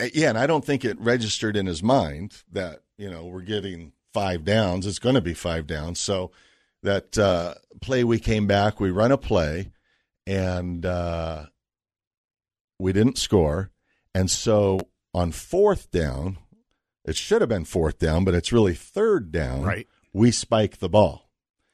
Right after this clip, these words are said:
Speaker 1: And there's, I think, maybe five seconds left, okay? And
Speaker 2: And you're on the one yard
Speaker 1: we're
Speaker 2: line.
Speaker 1: on the one yard line. We go in, uh,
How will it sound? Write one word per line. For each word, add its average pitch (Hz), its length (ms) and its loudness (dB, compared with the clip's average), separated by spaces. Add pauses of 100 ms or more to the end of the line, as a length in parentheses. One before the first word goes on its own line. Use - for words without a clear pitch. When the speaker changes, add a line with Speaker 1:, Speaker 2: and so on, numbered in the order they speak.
(280)
Speaker 1:
And 98 200 0
there's, 95 360 2
I 95 120 2
think, 95 340 -4
maybe 90 360 -2
five 92 480 0
seconds - 540 -4
left, - 480 -14 (240)
okay? 82 440 -6 (760)
And 90 360 2
Speaker 2:
And 113 160 2
you're 113 160 2
on 113 160 2
the 104 160 0
one 117 280 0
yard 110 180 -2
Speaker 1:
we're 113 80 4
Speaker 2:
line. 101 80 2
Speaker 1:
on 95 60 -2
the 90 80 -4
one 104 260 2
yard 101 300 2
line. 87 360 -2 (280)
We 90 160 -2
go 98 320 2
in, 101 340 -2 (260)
uh, 85 300 -8